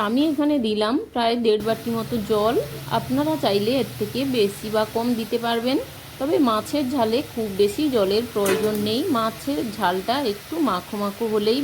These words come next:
ভালো লাগে। তো এই টাইমে দিয়ে দিলাম আমি আমার ভেজে রাখা মাছগুলো। মাছের পিসগুলো দিয়েও ভালো করে একটু নেড়ে চেড়ে নিচ্ছি, যাতে করে মাছের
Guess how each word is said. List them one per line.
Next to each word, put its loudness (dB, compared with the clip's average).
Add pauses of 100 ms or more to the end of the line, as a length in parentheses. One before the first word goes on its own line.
(100)
ভালো 2 (100)
লাগে। 0 (580)
তো 0 (160)
এই 2 (100)
টাইমে 2 (100)
দিয়ে 2
দিলাম 2 (140)
আমি 0 (1900)
আমার 2 (260)
ভেজে 4
রাখা 0 (160)
মাছগুলো। -2 (340)
মাছের -2
পিসগুলো -2 (140)
দিয়েও 2 (220)
ভালো 0 (100)
করে 0
একটু -8 (100)
নেড়ে 0
চেড়ে 0
নিচ্ছি, -2 (180)
যাতে 0
করে 0 (240)
মাছের -4